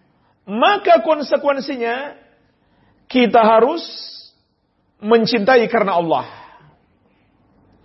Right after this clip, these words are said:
Oleh sebab itu, jamaah sekalian, wajib kita mencintai siapapun yang Allah cintai. Makanya,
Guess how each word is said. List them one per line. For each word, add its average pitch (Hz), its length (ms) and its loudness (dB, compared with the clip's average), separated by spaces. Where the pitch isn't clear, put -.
Oleh 185 220 4
sebab 196 260 4
itu, 262 160 -2
jamaah 220 240 0
sekalian, 185 480 -6
wajib 196 540 4
kita 208 180 -2
mencintai 208 840 -2
siapapun 202 800 -2
yang 190 220 -4
Allah 202 260 0
cintai. 151 560 -6
Makanya, 233 540 2